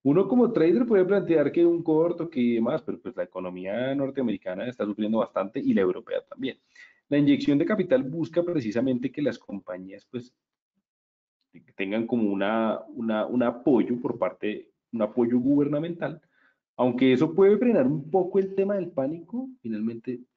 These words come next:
pues, miren, miren los mercados, no ha aportado mucho. Ahora, en los próximos días sí podríamos ya pensar en una estabilidad del mercado y, y que no haya más caída, ¿listo? Sí,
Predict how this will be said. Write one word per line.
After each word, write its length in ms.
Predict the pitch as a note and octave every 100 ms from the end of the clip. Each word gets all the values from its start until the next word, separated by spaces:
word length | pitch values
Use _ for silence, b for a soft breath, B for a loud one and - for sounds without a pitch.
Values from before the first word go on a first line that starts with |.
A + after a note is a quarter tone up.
| _
pues, 160 | - A2+
miren, 320 | G2+ G2+ A#2 B2
miren 220 | B2+ C#3+
los 140 | E3
mercados, 520 | A2 F#2+ - E2+ F2 -
no 340 | G#2+ A2+ A2+
ha 40 |
aportado 500 | A#2 A#2+ B2 B2 A#2+
mucho. 340 | D3 D#3 A#2+ - b b b
Ahora, 260 | - C3 A2+
en 100 | A2
los 180 | A2 A2
próximos 640 | - C#3 C#3+ F#3+ G#3 F#3+
días 340 | B2 C3+ D#3+
sí 120 | - D3+
podríamos 540 | C3+ C3+ C3 C3+ C3+
ya 220 | A#2 E2 - _ _
pensar 480 | B2+ A#2+ A#2+ A#2 A2+
en 120 | C3
una 180 | B2 A#2
estabilidad 800 | A#2 - B2 A2+ G#2 F#2 F2+ E2+
del 140 | F#2
mercado 500 | F#2 F#2+ - A#2 D#3+ _
y, 340 | C3 A#2 A2+ -
y 200 | A#2+ A2+ _ _
que 120 | G2
no 140 | F#2+
haya 160 | F2+ F#2+
más 180 | F#2+ -
caída, 300 | F#2 F#2 - _
¿listo? 260 | _ G3+ A3 _ _ _ _ _ _ _ _ _ _ _ _ _ _ _ _ _ _
Sí, 420 | - - - -